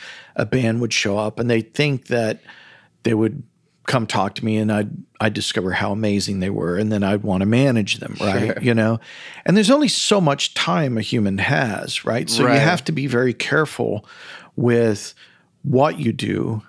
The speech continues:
Speaker 1: I mean, when I first started managing the Lips, I was,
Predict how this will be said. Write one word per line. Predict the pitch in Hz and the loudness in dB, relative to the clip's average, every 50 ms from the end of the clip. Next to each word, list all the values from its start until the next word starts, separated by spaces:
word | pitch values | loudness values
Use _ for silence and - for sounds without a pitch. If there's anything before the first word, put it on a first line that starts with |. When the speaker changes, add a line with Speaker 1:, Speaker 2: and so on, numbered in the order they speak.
| _ _ - | _ _ -4
Speaker 1:
I | - 127 | 0 2
mean, | 139 131 127 | 2 4 4
when | 131 139 139 | 4 4 4
I | 156 185 175 | 4 4 2
first | - - - - - 180 175 160 143 - | 0 -4 -4 0 2 2 2 2 2 2
started | - 139 127 127 | 2 2 2 2
managing | 120 120 117 110 101 101 104 101 | 2 2 2 0 0 -2 0 0
the | 104 | 0
Lips, | 110 123 135 143 135 110 - - - - - - - - - _ _ | 0 2 2 2 2 0 -2 -4 -8 -10 -12 -16 -20 -20 -20 _ _
I | - - | 0 0
was, | 120 117 - - - | 0 0 0 -4 -8